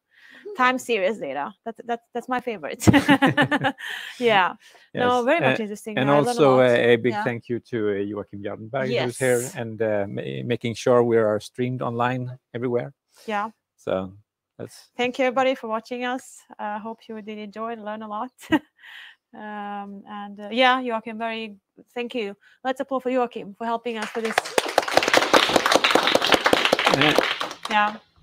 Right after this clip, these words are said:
Speaker 2: And,
Speaker 1: Yeah.
Speaker 2: uh, if you're curious to know more,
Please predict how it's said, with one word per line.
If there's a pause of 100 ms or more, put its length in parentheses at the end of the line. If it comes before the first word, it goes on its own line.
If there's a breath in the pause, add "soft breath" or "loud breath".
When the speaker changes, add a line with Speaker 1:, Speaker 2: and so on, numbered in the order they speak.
(400)
Speaker 2:
And,
Speaker 1:
Yeah.
Speaker 2:
uh,
if
you're
curious
to
know
more,